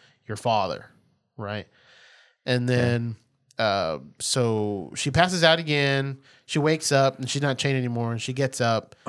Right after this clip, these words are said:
Speaker 1: and then she finds the guy, the pre-, the pedophile, on the couch, like, bloody, right, all fucked up. And then she's like, "Oh, it's you, it's B." And then that's the com-,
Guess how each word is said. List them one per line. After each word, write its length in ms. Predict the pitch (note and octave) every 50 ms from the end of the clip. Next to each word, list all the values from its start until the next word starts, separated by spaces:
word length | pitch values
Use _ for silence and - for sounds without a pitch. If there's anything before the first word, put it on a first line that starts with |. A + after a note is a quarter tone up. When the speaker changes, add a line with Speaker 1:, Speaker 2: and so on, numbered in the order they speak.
| - - - - - -
Speaker 1:
and 120 | - A2+ A2+
then 160 | A#2 A2+ A2
she 180 | - - C3 B2
finds 720 | - - D3 D3+ D3+ D3+ C#3+ C3 B2+ B2 A#2+ A#2 A2 -
the 100 | - B2+
guy, 320 | A#2+ B2 A#2+ A#2 A#2 A#2 A2+
the 80 | A2
pre-, 200 | - - D3+ D3+
the 200 | - B2+ A#2+ A2
pedophile, 840 | G#2+ A#2+ - - C#3+ F#3 G3 F3+ - - A#2 A2+ A2+ A2 G#2+ G#2+ G#2+ - _ _ _ -
on 100 | - C3+
the 80 | D3 C3+
couch, 300 | - - B2 A#2+ A#2 -
like, 180 | A#2 G#2+ G#2+ G#2+
bloody, 520 | A2 A#2 A#2+ B2 B2 A2+ G#2+ G#2 G2 - _ _ _ _ _ _ _ -
right, 340 | A#2+ G#2+ A2 A#2 A#2+ - - _ _ - - - - - - _
all 100 | - A#2
fucked 380 | A2 - - C3 A#2 - - -
up. 360 | A#2+ A2+ A2+ A2+ - - _ _ _ _ _ _ _ _ _ _ -
And 120 | B2+ A#2 A#2
then 200 | A2+ A2 A2 A2
she's 200 | - - C3 A#2+
like, 120 | A#2+ B2 -
"Oh, 220 | - A3+ A3 A3 A3
it's 200 | A3 A3 - -
you, 200 | C4+ C#4+ C#4 C4+
it's 140 | B3 F3+ G#3
B." 520 | F#3+ C#4+ D4 D4 D4 D4 C#4+ C4+ B3+ G#3+ C3+
And 100 | A#2+ A#2+
then 120 | A#2 A2
that's 400 | A2+ B2 B2 A#2+ - - - - _ _
the 80 | - B2+
com-, 180 | - B2+ A#2